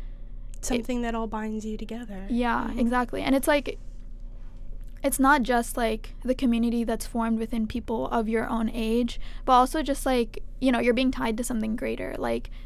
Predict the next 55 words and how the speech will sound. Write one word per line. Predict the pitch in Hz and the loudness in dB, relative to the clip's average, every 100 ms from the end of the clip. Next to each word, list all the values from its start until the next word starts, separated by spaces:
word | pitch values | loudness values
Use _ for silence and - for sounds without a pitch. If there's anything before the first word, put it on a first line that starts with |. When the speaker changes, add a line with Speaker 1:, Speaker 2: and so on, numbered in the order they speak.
| - - | -6 0
Speaker 1:
within, | 262 247 240 233 233 - | 2 2 2 0 -2 -2
you | 254 | -2
know, | 240 226 | 0 0
the | 240 | -2
community, | 247 240 233 | 0 2 2
like, | 226 220 | 0 0
the | |
older | - 233 247 | 2 4 4
women | 247 254 | 4 4
in | 254 | 2
your | 262 | 2
community, | 262 254 254 254 254 | 2 2 2 2 4
Speaker 2:
Mm-hmm. | 254 254 240 | 6 6 4
Speaker 1:
but | 277 | 4
then | 277 | 4
also, | 240 240 | 2 2
like, | 233 214 - - | 2 0 -4 -2
within | 247 240 233 | -2 0 -2
the | 226 | -2
faith | - - | -4 -4
itself, | - - 233 | -6 -6 -6
like, | 262 247 | -4 -4
within | 240 | -4
Islam, | 233 - 247 240 | -4 -6 -6 -2
you | 240 | 0
know | 240 | 0
that | 233 226 | 0 -2
there | 226 | -2
are | 226 | 0
a | |
lot | 240 233 | 2 2
of | 220 | 0
Speaker 2:
Mm-hmm. | |
Speaker 1:
other | 226 220 | -2 -4
people | 254 247 254 - - - - | -6 -6 -6 -6 -8 -10 -4
who | 277 | -2
also, | 226 - 220 | -2 -2 -2
like, | 214 214 - - - - - | -4 -6 -10 -12 -12 -12 -6
you | 269 | 0
know, | 233 | 0
continue | 240 240 240 226 | 0 0 0 0
to | 254 | -2
wear | 262 | -4
the | 240 | -8
hijab | - 262 262 269 | -8 -8 -6 -6
and | 262 262 - | -6 -6 -4
Speaker 2:
Mm-hmm. | 247 226 214 | 0 0 -2
Speaker 1:
everything. | 220 254 - 302 - - - - - | -4 -6 -8 -10 -10 -12 -12 -12 -8
Speaker 2:
Yeah, | 302 285 208 | -6 -4 -2
that's | 240 226 | -4 -2
amazing. | 254 247 240 208 196 202 - - - - - | -2 0 0 -2 -4 -6 -8 -8 -8 -8 -6
So, | - 269 262 262 254 - - - - - - - | 2 4 6 6 4 -2 -10 -10 -10 -10 -8 0
on | 247 262 | 2 4
to, | 294 | 4
like, | 285 254 226 | 4 4 2